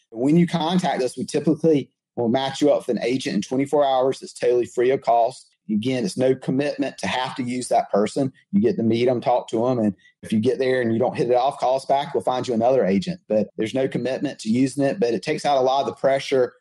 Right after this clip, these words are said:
you having to do the research and finding somebody that would be good. We do that for you. So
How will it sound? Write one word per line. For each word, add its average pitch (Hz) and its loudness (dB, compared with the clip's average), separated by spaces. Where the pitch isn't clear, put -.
you 135 2
having 127 -2
to 120 -2
do 120 0
the 117 2
research 127 0
and 107 0
finding 123 -2
somebody 117 0
that 113 2
would 110 -2
be 113 0
good. 113 0
We 113 -2
do 120 -2
that 113 2
for 113 0
you. 92 -4
So 110 2